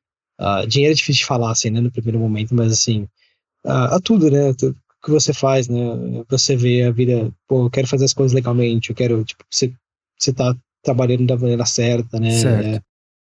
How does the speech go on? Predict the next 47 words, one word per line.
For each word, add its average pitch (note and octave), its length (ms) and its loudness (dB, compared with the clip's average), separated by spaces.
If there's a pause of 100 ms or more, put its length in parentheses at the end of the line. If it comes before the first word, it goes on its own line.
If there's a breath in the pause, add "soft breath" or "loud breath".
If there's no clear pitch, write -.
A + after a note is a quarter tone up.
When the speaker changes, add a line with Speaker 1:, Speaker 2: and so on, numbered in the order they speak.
(140)
Speaker 1:
então, C#3 120 4
essa C#3+ 200 0
parte, C#3+ 300 0
assim, D#3 220 0
foi, C#3 320 2
acho C3 120 -2
que C#3+ 120 -6
foi C3 160 -4
bastante C#3 320 -2
importante C#3 480 0
e C#3 40 -10
fácil, B2 380 -2
assim, B2 220 0
de A#2+ 100 2
ver A2+ 220 -2
que, - 240 -6
que B2+ 100 -2
a A#2+ 60 2
gente A#2 200 -2
tinha A#2+ 360 0
um, A2 240 -2 (100)
um, G#2+ 340 -8 (600)
tava A#2 180 0
se - 120 -2
encaixando, G2+ 520 -2
né. G#2+ 140 -6 (200)
Speaker 2:
Uhum. A#2 400 0 (440)
Speaker 1:
É, B2+ 500 2 (1800)
ela, F3 460 2 (100)
ela, E3 340 2
ela - 0 -
é C#3+ 120 -4
alemã, D#3+ 460 2
eu F#3 80 2
sou F3 120 -4
brasileiro, C3+ 460 2
então, D3 280 0
assim, C#3+ 200 0
a B2+ 40 2
gente A#2 200 -2
não D3 80 2
tinha F3+ 160 0
uma D3+ 100 2
língua A#2+ 280 0
comum, D3+ 340 2
a G#2+ 40 -6
língua, B2 340 0